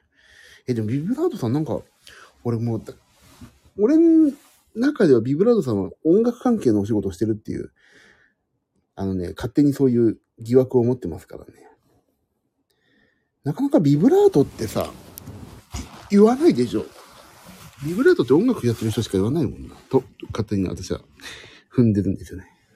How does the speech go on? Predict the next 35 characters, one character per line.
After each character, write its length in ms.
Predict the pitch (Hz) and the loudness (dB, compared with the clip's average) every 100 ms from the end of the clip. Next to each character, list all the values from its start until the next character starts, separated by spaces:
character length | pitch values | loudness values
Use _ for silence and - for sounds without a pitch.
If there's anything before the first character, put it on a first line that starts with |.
| _ _ _ - _ | _ _ _ -20 _
ベ 140 | - 113 | -4 0
ト 80 | 131 | 4
ナ 60 | |
ム 100 | 135 | 4
フ 80 | 131 | 4
ェ 40 | 135 | 2
ス、 200 | - - | 0 -6
楽 200 | 117 139 | 0 0
し 60 | 156 | 2
そ 120 | 170 | 2
う 20 | |
で 60 | 113 | 2
行 80 | 95 | 0
っ 20 | |
て 80 | 117 | -2
み 60 | |
た 80 | 107 | -2
い。 40 | - | -2
あ 60 | 101 | -2
の 80 | |
ね、 120 | 95 87 | -2 -2
ベ 140 | 101 | -2
ト 120 | 160 | 2
ナ 60 | 226 | 4
ム 100 | 269 | 4
フ 80 | 294 | 4
ェ 20 | |
ス 100 | - | 2
ね、 140 | 98 | -2
楽 220 | 87 127 180 | 0 0 2
し 120 | 247 | 0
い 380 | 151 - _ 101 | -2 -8 _ -6
の 60 | |
は 80 | 98 | -4
ね、 220 | 95 78 | -4 -6